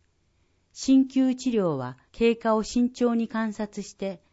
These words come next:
熱感や主張がある程度引いてから行いますが、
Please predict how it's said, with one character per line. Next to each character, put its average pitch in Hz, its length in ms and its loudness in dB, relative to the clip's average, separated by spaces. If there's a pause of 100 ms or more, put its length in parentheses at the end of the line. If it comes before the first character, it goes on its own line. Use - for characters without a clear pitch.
(380)
熱 185 260 -4
感 214 320 0
や 208 280 -2
主 - 180 -18
張 214 280 2
が 202 240 -4 (220)
あ 269 140 0
る 247 100 2
程 185 240 0
度 147 100 -2
引 214 200 -4
い 202 40 -6
て 226 120 -4
か 165 120 -4
ら 139 160 -2
行 160 160 -6
い 156 220 -2
ま 156 120 -4
す - 160 -14
が、 127 200 -12